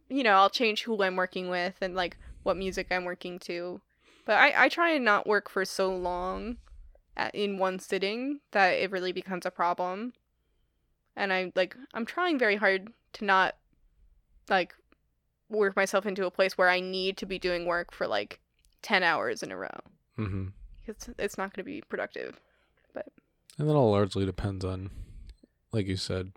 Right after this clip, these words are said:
Speaker 2: the kind of person you are and
Speaker 1: Yeah.
Speaker 2: what works best for you.
Speaker 1: Hmm.
Speaker 2: And sometimes it's a little hard to figure out.
Speaker 1: Yeah.
Speaker 2: So you just gotta try new things.
Speaker 1: I've tried so many new ways of, like, studying and shit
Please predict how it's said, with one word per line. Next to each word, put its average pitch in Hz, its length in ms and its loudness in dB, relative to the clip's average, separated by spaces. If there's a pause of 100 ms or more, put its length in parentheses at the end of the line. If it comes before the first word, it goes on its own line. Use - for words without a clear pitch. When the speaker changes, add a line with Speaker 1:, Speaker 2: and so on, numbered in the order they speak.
(180)
Speaker 2:
the 107 80 0
kind 107 240 0
of 92 120 -4
person 95 380 -4
you 92 160 -8
are 90 200 -4
and 92 100 -4
Speaker 1:
Yeah. 98 140 -2
Speaker 2:
what 90 60 -6
works 98 220 -2
best - 360 -2
for - 180 -6
you. 95 340 -4 (340)
Speaker 1:
Hmm. 247 260 -6 (800)
Speaker 2:
And 110 220 -4
sometimes 127 420 4
it's 101 120 4
a 98 40 2
little 95 220 2
hard 101 240 2
to 98 60 2
figure 104 400 0
out. 107 260 2 (140)
Speaker 1:
Yeah. 214 360 -2 (120)
Speaker 2:
So - 140 -8
you 98 60 0
just 95 120 -4
gotta 95 240 -2 (160)
try 98 260 4
new 95 160 -2
things. 95 600 -6 (920)
Speaker 1:
I've 330 140 2
tried 381 220 2
so 214 160 -2
many 214 200 -4
new 202 220 -2
ways 190 260 -2
of, 190 200 -6
like, 175 180 -4
studying 190 540 -2
and 226 120 -4
shit 247 300 0